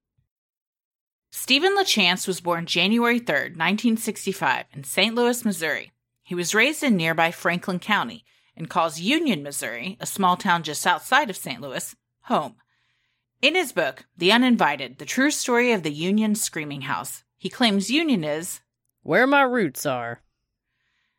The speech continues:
Speaker 1: At age twenty-three, he married his childhood sweetheart,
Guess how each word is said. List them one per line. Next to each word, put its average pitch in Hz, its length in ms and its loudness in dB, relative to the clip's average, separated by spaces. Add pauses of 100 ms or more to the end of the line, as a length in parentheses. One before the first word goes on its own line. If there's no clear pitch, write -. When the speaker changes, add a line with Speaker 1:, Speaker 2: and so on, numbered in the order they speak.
(640)
Speaker 1:
At 202 120 0
age 330 280 2
twenty-three, 330 720 0
he 196 140 -4
married 233 300 4
his 269 160 0
childhood 190 400 2
sweetheart, - 500 -6